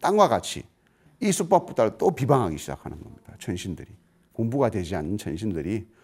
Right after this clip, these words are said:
또 숫밥 붓다를 비방하기 시작하는 겁니다. 그래서 부처님께서 그 모습을 보시고 올라가서 법문을 해주십니다. 숫밥 붓다는,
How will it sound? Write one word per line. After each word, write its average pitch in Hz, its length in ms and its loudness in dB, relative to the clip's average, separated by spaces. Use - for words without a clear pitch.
또 202 120 -4
숫밥 190 400 -6
붓다를 80 360 -6
비방하기 98 440 -6
시작하는 - 320 -16
겁니다. - 420 -20
그래서 127 300 -4
부처님께서 104 920 -2
그 107 60 -6
모습을 98 340 -4
보시고 - 420 -12
올라가서 110 720 -2
법문을 127 320 0
해주십니다. - 520 -18
숫밥 110 360 -4
붓다는, 92 540 -4